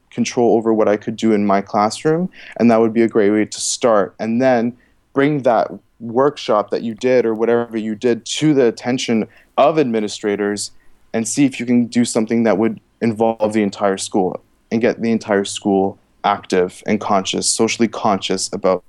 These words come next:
issues that are affecting themselves. Also, teachers, I would suggest is try to make your lessons relevant to the lives of your students.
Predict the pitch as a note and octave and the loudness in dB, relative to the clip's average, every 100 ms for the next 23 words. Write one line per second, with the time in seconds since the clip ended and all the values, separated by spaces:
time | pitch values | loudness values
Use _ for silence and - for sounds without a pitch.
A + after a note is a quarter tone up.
0 | - - G2+ - G2+ G#2 G#2 - A2+ A2 | -12 -4 -2 -2 0 0 0 -2 -2 0
1 | G#2 G#2 A2+ G#2+ - - - _ _ _ | 0 -2 0 0 -2 -10 -14 _ _ _
2 | _ - D3 D3 - D#3 D3 D3+ D3 D3+ | _ 0 0 -2 -12 -14 -8 -6 -4 -6
3 | - - _ _ _ _ _ _ A2 B2+ | -6 -20 _ _ _ _ _ _ 0 0
4 | C3+ C#3 C#3 A#2 B2 D3+ - A#2+ - - | 0 -6 -6 -2 0 -2 -6 -8 -6 -6
5 | - B2+ D#3+ - D3+ C3+ C3 - - A#2 | 0 0 0 -4 -4 -2 -4 -6 -6 -2
6 | A2+ A#2 A2+ - A#2 A2 G#2+ - - _ | 0 2 -2 -2 -2 -2 -2 -8 -14 _
7 | _ - - A2 A#2 C3 C3 A#2 A#2+ - | _ -18 -8 -6 -2 2 2 2 -2 -2
8 | - A#2+ A2 G#2+ G#2 G2+ G2+ G#2 - - | -6 -4 -2 0 0 -2 -8 -10 -8 -10
9 | F#2+ F#2 - - | -10 -12 -12 -16